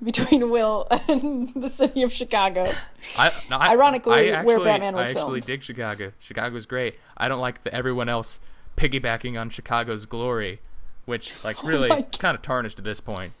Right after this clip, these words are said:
Speaker 2: You know, like, really? We're gonna, Chicago's got its issues. Great city, but, you know, stand up for yourself every once in a while.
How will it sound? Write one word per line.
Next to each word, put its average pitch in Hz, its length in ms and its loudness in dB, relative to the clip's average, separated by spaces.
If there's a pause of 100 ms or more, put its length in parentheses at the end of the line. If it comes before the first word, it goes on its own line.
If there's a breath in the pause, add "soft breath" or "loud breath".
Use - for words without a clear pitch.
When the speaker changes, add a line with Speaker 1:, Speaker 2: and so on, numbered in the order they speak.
Speaker 2:
You 110 80 -12
know, 98 140 -8
like, 101 160 -8 (160)
really? 185 360 -6
We're 135 100 -8
gonna, 127 240 -6 (960 soft breath)
Chicago's 226 400 0
got 117 160 0
its - 100 -6
issues. 110 520 -8 (1080 soft breath)
Great 151 200 -2
city, 123 300 -2
but, 107 200 -6
you 151 80 -8
know, 113 220 -4 (1600)
stand 170 260 -2
up 160 100 -2
for 156 60 -8
yourself - 500 -6 (100)
every 104 160 -4
once 98 200 -8
in 110 60 -6
a 104 40 -6
while. 90 400 -6